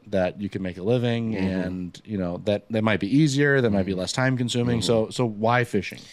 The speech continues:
Speaker 2: Good question. Um, going back before I answer that, you, you talked about building a, a business organically, and it takes time. It does take time. Uh, if you're gonna be in a rush building a business, you're gonna miss things that you,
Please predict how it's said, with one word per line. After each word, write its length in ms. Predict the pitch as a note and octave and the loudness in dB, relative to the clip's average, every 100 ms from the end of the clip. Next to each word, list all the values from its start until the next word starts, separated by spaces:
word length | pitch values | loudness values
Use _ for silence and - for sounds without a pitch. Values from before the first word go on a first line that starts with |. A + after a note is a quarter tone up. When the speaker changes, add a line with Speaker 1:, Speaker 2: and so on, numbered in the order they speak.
| - - | -20 0
Speaker 2:
Good 160 | A#2+ B2 | 2 4
question. 480 | A#2+ G#2 - D#2+ D#2+ - | 6 4 2 -6 -10 -6
Um, 600 | G#2 G#2 G2 F#2+ F2+ E2+ - _ _ _ _ G2+ | 0 2 4 2 0 -6 -12 _ _ _ _ 2
going 300 | A2+ A#2 A2 | 4 4 4
back 300 | A2 G#2+ - | 4 4 0
before 280 | F#2+ A#2+ G#2+ | -2 4 4
I 40 | |
answer 220 | G#2+ - G2 | 4 0 0
that, 320 | G2 F#2+ - - | 0 -2 -6 -12
you, 140 | G#2 | -10
you 160 | F#2+ G#2 | -8 2
talked 260 | A#2 G2 | 4 4
about 260 | G2 F#2+ F2 | 2 -2 0
building 300 | G2+ G2 F#2+ | -2 -2 -4
a, 300 | F2 F2+ F#2+ | -6 -8 -6
a 40 | |
business 380 | E2 G2 F#2+ E2+ | -2 -2 -2 -4
organically, 720 | F#2 F2 F#2+ G2 F#2 F#2 F2+ F2 | -6 -4 -2 -2 -2 -4 -4 -4
and 140 | F2 | -6
it 160 | F2+ E2+ | -8 -4
takes 240 | G2 - | -4 -2
time. 320 | G2 F2 E2 | -2 -2 -2
It 120 | F#2+ F#2 | -4 0
does 180 | A2 - | 0 0
take 180 | G2+ - | -2 -2
time. 300 | F#2+ E2+ D#2+ - - - - _ _ - | -4 -4 -8 -18 -20 -20 -20 _ _ -12
Uh, 80 | - - | -12 -4
if 160 | A2+ G#2 | -2 0
you're 80 | A2+ | 2
gonna 200 | C3 C#3 | 4 4
be 140 | C3 | 2
in 80 | B2+ | 2
a 60 | G#2 | 4
rush 340 | G2+ A2 G#2+ | 4 2 2
building 300 | - G#2+ G2+ | -2 0 0
a 40 | F2 | -2
business, 460 | G2 F#2+ G2+ F#2 | -2 -2 -2 -4
you're 100 | G2+ | -4
gonna 120 | F#2+ F2 | -2 -2
miss 320 | F#2+ G2+ - | -2 -2 -4
things 600 | F2+ E2+ E2+ E2 - - - | -4 -6 -6 -8 -10 -12 -10
that 160 | F#2 F#2 | -6 -6
you, 360 | F#2+ F2+ E2+ | -6 -8 -8